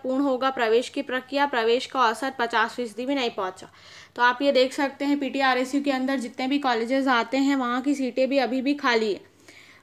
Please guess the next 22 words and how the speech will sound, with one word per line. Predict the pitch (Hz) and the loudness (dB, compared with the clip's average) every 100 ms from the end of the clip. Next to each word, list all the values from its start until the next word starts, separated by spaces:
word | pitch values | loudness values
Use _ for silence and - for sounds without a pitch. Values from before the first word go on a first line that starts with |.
| - | -4
और | 247 | -2
ऐसे | 254 247 285 | 0 0 2
ही | 277 | 2
आप | 269 | 2
देख | 233 254 | 2 2
सक-, | 254 269 254 _ - | 2 -4 -6 _ -8
देखे | 214 240 240 | 0 0 2
होंगे | 285 262 277 | 0 2 0
कल | 285 247 | 2 0
के | 247 277 | 2 2
न्यूज़ | 262 269 262 | 4 2 2
में | 269 302 330 - _ _ _ _ _ _ _ _ _ - | 0 0 -2 -10 _ _ _ _ _ _ _ _ _ 0
इंजीनियरिंग | 277 254 262 247 285 | 2 4 4 4 4
के | 285 | 4
ले-, | 277 254 - - _ | 4 4 2 -8 _
को | 277 | 0
लेकर | 262 254 277 269 | 2 2 2 2
भी | 302 | 2
ज़्यादा | 262 220 247 | 2 2 0
कोई | 254 277 277 285 294 | 2 2 4 4 2
स्टूडेंट्स | 285 277 247 262 277 - | 0 -2 0 2 2 0
में | 285 285 | 0 0